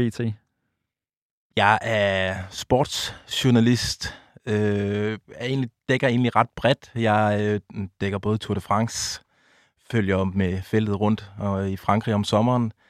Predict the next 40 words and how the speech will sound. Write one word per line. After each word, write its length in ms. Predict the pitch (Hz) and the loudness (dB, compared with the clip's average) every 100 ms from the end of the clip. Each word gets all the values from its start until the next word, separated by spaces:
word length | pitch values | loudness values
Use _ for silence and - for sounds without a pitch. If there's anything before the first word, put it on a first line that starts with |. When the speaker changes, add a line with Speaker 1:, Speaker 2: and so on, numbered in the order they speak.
| _ _ _ | _ _ _
Speaker 2:
så 100 | - | -16
dækker 260 | - 92 95 | -8 -6 -4
jeg 120 | 92 | -2
håndbold. 320 | 92 117 120 | 0 2 2
Jeg 100 | 107 | 0
skal 100 | - | -2
til 100 | - 101 | -2 0
håndbold 300 | 131 131 117 | 2 0 0
her, 200 | 123 117 | 0 0
øh, 360 | 110 104 104 107 | 0 -2 -4 -6
i 100 | 107 | -6
januar, 580 | 107 110 135 135 120 113 | 0 0 2 0 0 -2
øh, 360 | 110 107 101 101 - _ | -2 -2 -4 -6 -10 _
når 140 | 110 104 | -4 0
herrerne 340 | 107 127 135 | 2 2 0
skal 160 | - - | -4 -8
spille, 300 | - 110 107 | -4 -2 -2
øh, 180 | 101 110 | -2 -4
V 140 | 120 - 180 143 | -4 2 4 4
M 120 | 127 120 | 2 0
i 260 | 113 113 - | -2 -2 0
Ungarn. 340 | 156 151 131 - _ _ _ _ _ _ - | 2 2 0 -4 _ _ _ _ _ _ 0
Og 80 | |
så 80 | - | 4
er 40 | 117 | 4
jeg 140 | 98 - _ _ _ | 2 -6 _ _ _
fodboldjournalist, 800 | - 117 98 92 98 92 95 - - _ _ - | -2 0 2 -2 -4 -6 -8 -12 -20 _ _ -4
som 200 | 113 95 | -2 -2
har, 160 | 95 - | -6 -6
har 140 | 98 | -4
specialiseret 760 | - 123 - 90 - 156 151 120 | -2 -2 -2 -4 0 4 4 2
sig 140 | 107 - _ _ | -4 -6 _ _
i 100 | - | -4
den 200 | 117 120 | 2 4
her 100 | 117 | 4
del, 280 | 104 104 95 - _ | 2 -2 -4 -10 _
transferdelen, 800 | - 107 98 92 95 90 95 98 _ | -2 0 0 -4 -8 -8 -12 -14 _
hvor, 360 | 107 98 98 95 | -4 0 0 -2
øh, 220 | 95 92 - _ _ _ - | -6 -8 -12 _ _ _ -10
altså, 240 | 95 | -6